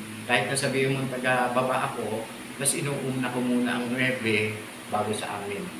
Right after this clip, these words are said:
Kasi ayokong magkaroon ng salvaging yung mga taga taas na. Ang kapitan kasi, taga baba. Tayo dito, napapabayaan.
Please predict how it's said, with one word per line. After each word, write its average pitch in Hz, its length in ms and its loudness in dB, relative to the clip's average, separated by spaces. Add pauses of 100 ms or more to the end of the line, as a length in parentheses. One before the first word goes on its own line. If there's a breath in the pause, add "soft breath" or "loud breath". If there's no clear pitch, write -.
(140)
Kasi 113 240 -2
ayokong 107 400 -2
magkaroon 107 260 -4
ng 104 80 -2
salvaging 101 640 -4
yung 101 100 -4
mga - 220 -6
taga - 160 -6
taas - 320 -6
na. - 80 -8
Ang - 400 -10
kapitan 123 400 -2
kasi, - 240 -2
taga 101 260 -4
baba. 110 380 0 (560)
Tayo 98 240 -6
dito, 110 240 -2
napapabayaan. 95 1040 -6